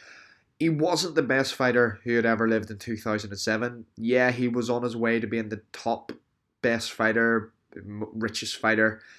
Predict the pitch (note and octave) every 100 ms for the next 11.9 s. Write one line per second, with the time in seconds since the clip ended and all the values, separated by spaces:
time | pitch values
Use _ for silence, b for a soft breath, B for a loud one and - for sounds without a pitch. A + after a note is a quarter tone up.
0 | B - G#2 G#2 G2 G2 B2 A#2+ A#2 A2+
1 | A2+ A2+ G#2+ - A2 G#2+ G#2 G2+ F2+ G#2
2 | G#2 _ - A2+ A2 A2 G2 - A2 G2
3 | A2 G#2+ G2+ G2+ - _ _ _ A2+ A#2
4 | A2 G#2+ G2 - A2+ G#2+ G#2 G#2 G#2+ G#2
5 | - - - G2+ G2+ G2+ G#2 G#2 G#2+ G#2
6 | G2+ G2 G2 G2+ G#2+ - B B B -
7 | G#2 G#2 G2+ G2 F#2 - _ _ _ _
8 | _ _ _ A2 A2+ A2 A2+ B2 G#2+ A2
9 | G#2+ G#2 G#2+ G#2 G2+ G#2 G#2 - - A2
10 | G#2+ G#2 G#2 G2+ G2+ G2 F#2 - G#2+ -
11 | G#2+ A2 G#2+ - G2+ - - G2+ -